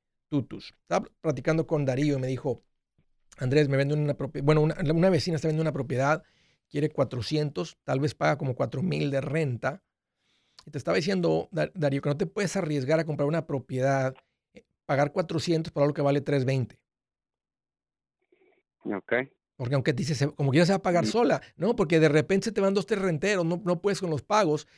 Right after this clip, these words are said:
Speaker 1: Y cuando se compra de dueño a dueño, eh, si no está bien establecido en el contrato, hay un montón de historias donde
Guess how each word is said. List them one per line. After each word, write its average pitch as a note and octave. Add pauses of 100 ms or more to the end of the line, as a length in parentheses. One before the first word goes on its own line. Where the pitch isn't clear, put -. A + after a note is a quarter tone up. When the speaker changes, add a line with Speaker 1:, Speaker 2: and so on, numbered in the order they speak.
(280)
Speaker 1:
Y D3+
cuando E3
se D3+
compra F#3
de G3+
dueño F3+
a E3+
dueño, D#3+ (440)
eh, -
si -
no D#3+
está G#3+
bien G#3
establecido F3+
en F#3+
el D#3+
contrato, D3 (440)
hay D#3
un G3
montón G#3
de A3+
historias D3+
donde C#3